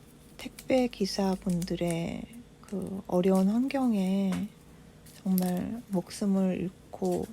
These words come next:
또 특히 우리 공연자들은 무대가 사라져서 생업이 어렵고, 또 무대가 없어서 너무 힘들고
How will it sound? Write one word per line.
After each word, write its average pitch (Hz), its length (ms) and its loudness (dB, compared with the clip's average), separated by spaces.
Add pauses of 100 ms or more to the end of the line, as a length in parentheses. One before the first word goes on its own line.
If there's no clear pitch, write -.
(800)
또 208 240 0
특히 262 400 -2
우리 196 200 2
공연자들은 185 1300 0 (240)
무대가 185 360 0
사라져서 202 840 -4 (680)
생업이 277 480 -2
어렵고, 175 960 -4 (260)
또 185 340 -2 (640)
무대가 202 400 2
없어서 208 720 -2
너무 175 320 0
힘들고 233 760 -2